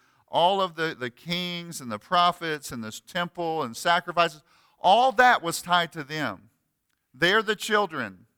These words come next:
They're, they're, they're what you might call, like, children of the promise. They, they've heard the promise. They've received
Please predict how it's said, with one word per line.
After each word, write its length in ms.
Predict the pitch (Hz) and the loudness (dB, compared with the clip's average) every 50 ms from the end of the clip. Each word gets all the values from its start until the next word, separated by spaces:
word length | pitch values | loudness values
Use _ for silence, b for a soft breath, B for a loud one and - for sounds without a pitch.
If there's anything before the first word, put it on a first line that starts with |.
| _ _ _ _ _ _ _ _ _ _ _ | _ _ _ _ _ _ _ _ _ _ _
They're, 140 | - 170 - | -8 -8 -8
they're, 240 | 147 151 180 - 170 | -6 -6 -6 -6 -4
they're 420 | 165 180 185 185 180 - 143 160 | -4 -2 -2 -2 -4 -6 -12 -10
what 160 | 143 170 175 | -6 -6 -6
you 80 | 156 165 | -4 0
might 220 | 175 170 165 - | 0 0 0 0
call, 160 | - 185 170 170 | 0 2 2 2
like, 160 | 165 156 139 | 2 0 -2
children 420 | - - 185 190 185 185 180 175 | -4 -2 -2 -2 0 -2 -2 -4
of 260 | 160 - - 170 160 | -4 -2 -2 -4 -4
the 80 | 156 160 | -6 -10
promise. 460 | - _ 190 185 185 175 160 143 - | -6 _ 0 2 2 2 0 -2 -4
They, 160 | - 170 175 | -6 -6 -6
they've 180 | - 156 175 175 | -6 -6 -8 -6
heard 280 | 156 180 185 180 170 151 | -4 -4 -2 -4 -4 -6
the 60 | 151 | -12
promise. 360 | - - 185 175 175 165 - | -6 -4 -2 -2 -2 -2 -6
They've 160 | - 160 151 | -8 -8 -8
received 460 | 147 151 - - 175 175 175 165 143 | -8 -12 -10 -8 -6 -6 -6 -8 -12